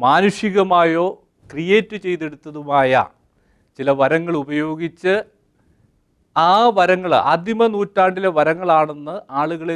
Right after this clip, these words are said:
തെറ്റിദ്ധരിപ്പിക്കുന്ന രീതിയിൽ ഇന്ന് പെന്തക്കോസ് കരസ്മാറ്റിക് വിഭാഗങ്ങളിൽ വരങ്ങൾ ഉപയോഗപ്പെടുത്തുകയാണ്. വാസ്തവത്തിൽ ഇവിടെ ഒരു പഠിതാവ് ചിന്തിക്കേണ്ടത് വേദപുസ്തകത്തിൽ പറഞ്ഞിരിക്കുന്ന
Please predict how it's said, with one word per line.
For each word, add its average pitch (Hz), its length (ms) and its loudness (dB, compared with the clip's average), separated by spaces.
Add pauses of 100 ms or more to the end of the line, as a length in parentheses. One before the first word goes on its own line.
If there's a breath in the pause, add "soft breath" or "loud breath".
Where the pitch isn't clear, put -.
(140)
തെറ്റിദ്ധരിപ്പിക്കുന്ന 156 920 -10 (340)
രീതിയിൽ 151 380 -4 (760)
ഇന്ന് 160 240 -12 (260)
പെന്തക്കോസ് 156 760 -12 (680)
കരസ്മാറ്റിക് 160 840 -4
വിഭാഗങ്ങളിൽ 156 720 -2 (560)
വരങ്ങൾ 165 360 4 (520)
ഉപയോഗപ്പെടുത്തുകയാണ്. 139 1160 -8 (1600)
വാസ്തവത്തിൽ 208 540 2
ഇവിടെ 214 240 4
ഒരു 208 80 -2 (100)
പഠിതാവ് 196 540 4 (100)
ചിന്തിക്കേണ്ടത് 165 680 -2 (1000)
വേദപുസ്തകത്തിൽ 226 920 2 (140)
പറഞ്ഞിരിക്കുന്ന 190 720 -2